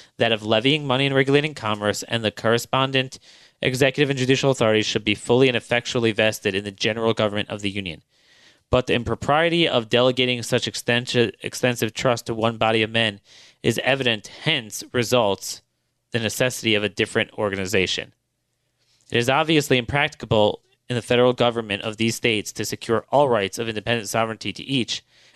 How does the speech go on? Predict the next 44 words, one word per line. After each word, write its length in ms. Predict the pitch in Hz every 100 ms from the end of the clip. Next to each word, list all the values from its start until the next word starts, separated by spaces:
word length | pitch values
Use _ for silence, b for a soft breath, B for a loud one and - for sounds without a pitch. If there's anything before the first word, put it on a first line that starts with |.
| _
and 100 | 131
yet 180 | 131 -
provide 460 | 123 110 120 131
for 180 | - 123
the 120 | 113
interest 380 | - 135 127 113
and 100 | 110
safety 360 | - 113 - 110
of 120 | 107
all. 220 | 110 98
Individuals 680 | 104 107 107 123 127 143 131 -
entering 300 | 135 127 120
into 200 | 117 113
so-, 300 | - 131 -
society 580 | - - 143 139 117 - B B B
must 300 | 123 131 127
give 160 | - 127
up 120 | 123
a 80 | 123
share 280 | - 123 117
of 120 | 107
liberty 320 | 123 120 104
to 140 | 98 110
preserve 400 | 113 - 98 98
the 100 | 107
rest. 340 | 127 90 -
The 60 | 113
magnitude 460 | 113 135 139 143
of 60 | 127
the 80 | 123
sacrifice 720 | 151 139 117 - 101 101 - b b b -
must 240 | 120 110
depend 460 | 110 - 135 139 131
as 200 | 120 107
well 180 | 123 117
on 160 | 107
si-, 240 | - 120 -
on 380 | 113 110 107 92
situation 600 | - - 120 117 127 135 117
and 100 | 104 _ _
circumstance 800 | - 156 147 113 - 95 87 - - _ _ _ _ _
as 160 | 120 117
on 100 | 110
the 140 | 107